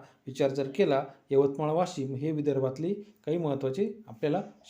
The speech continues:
शहर आहे. लासलगाव, विंचूरची आवक जर बघितली, नऊशे चोवीस क्विंटल आवक आलेली आहे. तीन हजार रुपये सर्वात कमी बाजारभाव, तीन, चार हजार दोनशे एकोणनव्वद सर्वाधिक बाजारभाव, तर बेचाळीसशे रुपये सरासरी बाजारभाव आपल्याला लासलगाव, विंचूर या ठिकाणी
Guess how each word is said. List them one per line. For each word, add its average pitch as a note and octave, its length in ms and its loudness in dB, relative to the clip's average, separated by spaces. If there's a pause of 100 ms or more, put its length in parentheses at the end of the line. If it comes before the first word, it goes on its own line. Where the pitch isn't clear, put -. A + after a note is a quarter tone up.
शहर C#3 160 4
आहे. B2+ 360 0
लासलगाव, D3 400 -2
विंचूरची C#3 480 -2
आवक C3 220 0
जर C3+ 140 -2
बघितली, D#3 420 -2 (320)
नऊशे C#3+ 220 -4
चोवीस C#3+ 360 0
क्विंटल C#3 280 -2
आवक C3 260 -2
आलेली C#3+ 220 0
आहे. D#3+ 460 -2 (120)
तीन F3+ 100 -2
हजार D3 240 2
रुपये D3 180 0
सर्वात D3+ 280 0 (120)
कमी D3 180 -2
बाजारभाव, D3+ 680 4 (240)
तीन, F3+ 200 -2 (120)
चार D3+ 160 4
हजार D3 240 2
दोनशे D3 300 0
एकोणनव्वद E3+ 500 0
सर्वाधिक D3 500 0
बाजारभाव, C3+ 600 0 (280)
तर G3+ 80 6
बेचाळीसशे D3 580 4
रुपये C#3 360 2 (280)
सरासरी C#3 360 4
बाजारभाव C3+ 500 2
आपल्याला C#3+ 340 0
लासलगाव, C#3 460 0
विंचूर C#3+ 340 -4
या C#3 100 0
ठिकाणी C3+ 360 -4